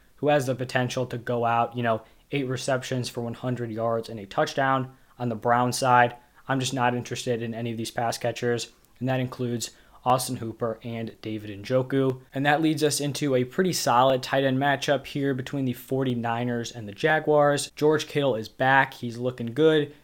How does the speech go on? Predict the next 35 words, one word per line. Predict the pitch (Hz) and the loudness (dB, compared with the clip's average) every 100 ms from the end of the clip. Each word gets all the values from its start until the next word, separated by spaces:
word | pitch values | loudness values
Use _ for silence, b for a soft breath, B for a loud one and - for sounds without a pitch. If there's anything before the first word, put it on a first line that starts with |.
| _ | _
Jimmy | 139 139 123 | -2 0 0
G | 120 123 | -2 -4
is | 120 110 | -4 -8
getting | 107 120 120 117 | -6 -6 -4 -6
him | 120 113 | -6 -6
the | 104 | -4
ball. | 110 123 120 120 B B | 2 4 6 4 B B
So | - | -2
I | 135 | 0
think | 135 131 | 0 -4
George | 131 135 127 | 0 0 0
Kittle | - 127 120 | -4 -2 0
is | 117 | -2
a | 113 | -6
staple | 110 - 120 117 123 113 | -8 -6 -4 -2 -2 -2
in | 113 120 | -2 -6
your | 110 | -6
lineup. | 110 143 143 147 139 - b - | -2 0 2 2 0 -4 b -4
And | 156 | -4
then | 196 | -2
for | 214 | -2
the | |
Jaguars, | 139 143 165 143 113 104 98 | 2 4 4 4 0 0 -6
Dan | - 127 170 | -6 -2 0
Arnold | 156 156 143 120 | 2 2 2 0
is | 120 | -2
really | 127 147 | 0 0
the | 127 117 | 0 -2
only | 143 147 | -2 -4
pass | - 120 123 | 0 0 0
catcher | - 131 127 127 113 | 0 -4 0 -2 0
on | 123 | -2
this | 120 - | -4 -4
Jags | 123 120 117 | -2 -2 -4
team | - 147 139 139 | -8 -4 -4 -4